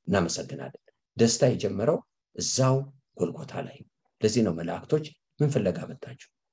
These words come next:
ሕያው ከሙታን በኋላ ያው ቦታ፣ ያው የአትክልት ስፍራ፣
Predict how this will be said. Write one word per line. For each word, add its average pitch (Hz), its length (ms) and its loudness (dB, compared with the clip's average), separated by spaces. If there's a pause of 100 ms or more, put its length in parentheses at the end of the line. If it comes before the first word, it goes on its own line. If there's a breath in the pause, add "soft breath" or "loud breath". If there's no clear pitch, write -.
(680)
ሕያው 202 260 8 (400)
ከሙታን 139 420 2
በኋላ 120 280 -4 (480)
ያው 208 320 6 (160)
ቦታ፣ 147 300 2 (640)
ያው 131 220 2
የአትክልት 123 440 -8
ስፍራ፣ - 300 -8